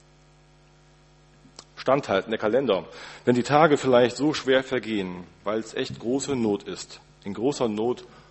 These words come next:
standhalten. Durchhaltevermögen zeigen. Dann, wenn man am liebsten alles mal hinschmeißen möchte, an Aufgaben dranbleiben, an Menschen dranbleiben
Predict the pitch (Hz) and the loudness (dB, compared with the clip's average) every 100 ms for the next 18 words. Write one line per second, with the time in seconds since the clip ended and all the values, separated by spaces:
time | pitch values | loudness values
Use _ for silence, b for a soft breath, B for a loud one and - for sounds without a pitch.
0 | B _ - - 107 107 95 - 95 87 | B _ -10 -2 -2 -2 -8 -12 -8 -8
1 | 82 85 82 - _ _ _ _ _ b | -8 -14 -16 -20 _ _ _ _ _ b
2 | b b b b _ _ _ _ - 131 | b b b b _ _ _ _ -4 -2
3 | 147 98 98 98 98 92 90 92 90 87 | -2 -2 -4 -4 -6 -6 -8 -10 -10 -10
4 | 85 87 - _ _ _ _ _ _ - | -12 -18 -20 _ _ _ _ _ _ -4
5 | 104 120 127 123 - _ _ _ _ _ | -2 -2 -6 -10 -20 _ _ _ _ _
6 | - 110 107 113 135 - - 117 - 117 | -6 -2 0 -2 -6 -4 -2 -2 -2 -4
7 | 120 131 107 92 90 95 87 - - - | -4 -6 -6 -6 -8 -12 -12 -12 -16 -16
8 | _ _ _ _ _ - 113 107 131 - | _ _ _ _ _ -10 -6 0 0 4
9 | 120 104 104 98 113 95 90 87 90 85 | 2 2 -2 -4 -4 -4 -6 -8 -10 -8
10 | 107 117 165 - 110 95 B B B _ | 0 2 2 0 -2 -2 B B B _
11 | - 110 131 123 98 90 90 | -8 -4 -4 -2 -2 -4 -8